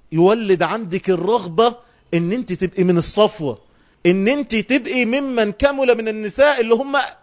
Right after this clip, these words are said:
قليل جدا، اللي هم أمثال آسيا بنت مزاحم وأمثال مريم ابنة عمران. "أكمل المؤمنين إيمانا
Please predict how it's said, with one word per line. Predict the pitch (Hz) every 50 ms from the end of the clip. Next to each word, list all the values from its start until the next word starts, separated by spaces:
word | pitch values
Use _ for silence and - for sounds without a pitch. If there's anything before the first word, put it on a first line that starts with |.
| _ _
قليل | - 247 262 262 302 320 294 247
جدا، | 214 311 339 285 220 196 180 208 190 147 131 117 - _ _ _ _ _ -
اللي | 196 214
هم | 254 262 262
أمثال | 262 233 233 220 - - 254 269 262 -
آسيا | 220 220 214 - - 262 262 240
بنت | 208 208 196 180 -
مزاحم | 185 175 180 165 220 262 269 - - 240 233 220
وأمثال | 202 185 185 175 - 220 233 247 226
مريم | 220 240 269 262 233 214 208
ابنة | 196 170 180 240 247 240
عمران. | 214 202 202 202 208 262 285 285 269 247 214 - _ _ _ _ _ _ _ _ _ _ _ -
"أكمل | 233 277 - - - 214 214 202 196 196
المؤمنين | 190 185 190 196 196 190 196 202 220 226 202
إيمانا | 196 185 185 180 180 180 180 175 165 151 135 123 123